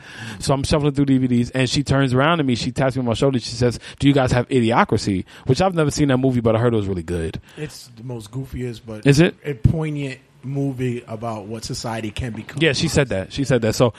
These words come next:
Speaker 1: I turn around, and I, s-, I swear to God, like, I, I couldn't speak. I was speechless.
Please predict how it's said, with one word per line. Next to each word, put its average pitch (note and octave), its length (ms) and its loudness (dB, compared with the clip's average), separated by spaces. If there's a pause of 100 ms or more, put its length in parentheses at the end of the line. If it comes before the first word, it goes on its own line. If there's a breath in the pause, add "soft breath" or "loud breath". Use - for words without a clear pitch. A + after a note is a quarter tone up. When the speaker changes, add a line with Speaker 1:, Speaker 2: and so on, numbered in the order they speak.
(160 loud breath)
Speaker 1:
I C#3+ 140 2
turn D#3 240 2
around, D3 560 2 (260 soft breath)
and C#3 160 4
I, C#3+ 80 4
s-, D3 220 -4
I C3+ 140 2
swear D3 560 0
to C#3+ 80 2
God, C3+ 340 4
like, A#2 280 2 (680)
I, - 120 0 (240)
I G2+ 220 -6
couldn't A#2+ 240 -4
speak. D3 280 2
I B2 60 4
was A#2 120 2
speechless. C#3+ 560 -8